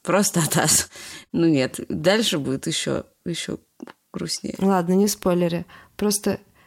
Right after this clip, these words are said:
Speaker 2: я не очень понимаю, что еще можно было сделать, кроме как не укусить этого дядьку. И вот.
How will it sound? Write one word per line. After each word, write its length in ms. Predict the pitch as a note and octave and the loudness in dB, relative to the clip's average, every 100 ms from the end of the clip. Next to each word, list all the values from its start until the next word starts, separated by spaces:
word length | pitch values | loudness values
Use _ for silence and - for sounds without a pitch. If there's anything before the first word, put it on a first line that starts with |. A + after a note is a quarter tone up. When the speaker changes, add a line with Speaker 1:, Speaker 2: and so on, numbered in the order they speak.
| _ - - | _ -18 -6
Speaker 2:
я 180 | G3 G3+ | 2 4
не 140 | G#3 | 6
очень 200 | G3 - | 4 0
понимаю, 260 | - F#3+ F3+ | -2 0 0
что 140 | - | 0
еще 180 | F3+ - | -2 0
можно 240 | E3+ E3 F3 | -2 -2 -2
было 100 | F3 | -2
сделать, 300 | - G3+ - | 0 0 0
кроме 280 | F#3 F#3 | 0 0
как 220 | F3+ F#3 F#3+ | 0 0 2
не 100 | F3+ | 0
укусить 400 | F#3 F3 E3+ F3 | 0 -4 -4 -4
этого 200 | F3+ F3+ | -6 -4
дядьку. 360 | E3 - - - - - - - - - _ _ _ _ _ - | -4 -4 -10 -20 -20 -18 -20 -20 -20 -20 _ _ _ _ _ 2
И 100 | D#4+ | 4
вот. 320 | A#3+ G#3 | 6 4